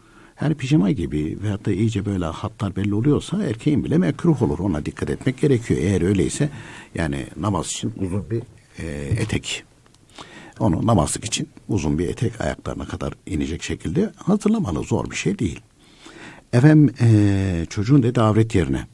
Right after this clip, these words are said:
Küçükken böyle çocuğun avret yerine zaruret miktarı bakılır. Yani çocuğa küçük olduğu için her zaman avret yeri açık olan avretlerine bakılır manasında değildir.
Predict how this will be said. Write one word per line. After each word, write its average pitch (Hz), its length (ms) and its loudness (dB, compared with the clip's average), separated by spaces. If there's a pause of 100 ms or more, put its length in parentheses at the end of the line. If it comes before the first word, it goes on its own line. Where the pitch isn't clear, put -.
(760)
Küçükken - 380 -2
böyle 95 140 2
çocuğun 82 320 -2
avret 78 340 -4
yerine 78 240 0
zaruret 185 460 -2
miktarı 82 320 -4
bakılır. - 480 -10 (380)
Yani 62 260 -4
çocuğa 73 460 -6 (360)
küçük - 220 -8
olduğu 78 180 0
için 73 180 -4
her 71 60 -4
zaman 73 240 -6
avret 65 340 -6
yeri 64 140 -4
açık - 280 -8
olan 71 140 -6
avretlerine 71 500 -6
bakılır 71 300 -6
manasında 67 500 -6
değildir. 240 460 0